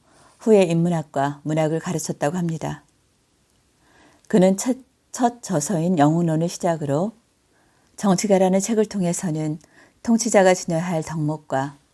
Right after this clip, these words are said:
행동 규범을 제시하였고 사회에서 성공을 바라는 사람들이 갖춰야 할 덕목에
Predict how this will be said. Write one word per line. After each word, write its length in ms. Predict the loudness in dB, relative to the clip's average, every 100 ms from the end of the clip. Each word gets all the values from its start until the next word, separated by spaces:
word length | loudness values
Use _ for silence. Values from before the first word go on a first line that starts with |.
| _ _ _ -2
행동 360 | 2 2 0
규범을 380 | -2 -4 -2 -2
제시하였고 800 | -4 -4 -4 -4 -4 -8 -8 -8 -14 _ _ _ _ _ _ _ _ _ _ _
사회에서 540 | -8 4 6 6 2 0
성공을 420 | 0 0 2 2
바라는 340 | 0 -2 -2 -4
사람들이 400 | -4 -4 -4 -6
갖춰야 420 | -10 -12 -8 -6
할 100 | -4
덕목에 680 | -4 -2 -2 -2 -2 -2